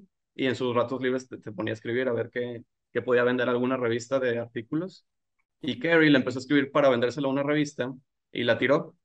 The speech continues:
este, porque dijo, "No, ya no me gustó", lo tiró. Y su esposa, Tabata, fue la que lo rescató de la basura, lo leyó y dijo, "Oye, no, si esto sí puede jalar".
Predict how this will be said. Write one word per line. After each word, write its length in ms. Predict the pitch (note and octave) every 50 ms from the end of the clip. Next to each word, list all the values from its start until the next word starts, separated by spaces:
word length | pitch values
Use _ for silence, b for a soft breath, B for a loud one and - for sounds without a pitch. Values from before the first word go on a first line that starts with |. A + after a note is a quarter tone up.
| _ _ _ _ _ _ _ _
este, 340 | - B2 A2+ A2+ - - A#2
porque 280 | G#2 A#2 A2 - A#2+ A2+
dijo, 200 | A#2 A2+ A#2+ A#2+
"No, 160 | C3 C3+ B2+
ya 120 | B2 B2+
no 80 | B2+ B2+
me 80 | C3 B2+
gustó", 280 | A#2+ A2 - - D3
lo 160 | D3+ - A#2+ A2+
tiró. 340 | - A#2 B2+ C#3 D3 D3 -
Y 100 | - -
su 100 | - B2
esposa, 440 | A#2 - - E3 E3+ D#3 G3+ G3 D3+
Tabata, 380 | D#3 D3 C#3+ C3+ - C#3 C3+
fue 140 | - C3 B2+
la 160 | B2+ C3 B2+
que 320 | - C#3 C3 B2 A#2 A2+ A#2
lo 160 | A2+ A2+ A#2
rescató 380 | A#2 A2+ - - A2 - A#2+
de 60 | A#2+ C3
la 80 | C#3
basura, 400 | A#2+ A#2+ - - C3 C3 D3 D#3+ E3+
lo 220 | D3 C3+ A#2+ A#2
leyó 200 | A2+ A2 A2 A#2+
y 80 | B2 B2
dijo, 180 | A#2+ B2 B2 A#2
"Oye, 180 | A2+ A2 A2+
no, 200 | A2+ A#2+ B2+ D3
si 100 | D3 D3+
esto 160 | D3 D3 D3
sí 80 | C#3+ D3
puede 280 | D3 C#3+ C#3+ D3 D3+ D3
jalar". 300 | C3+ A#2+ A#2+ C3+ C#3+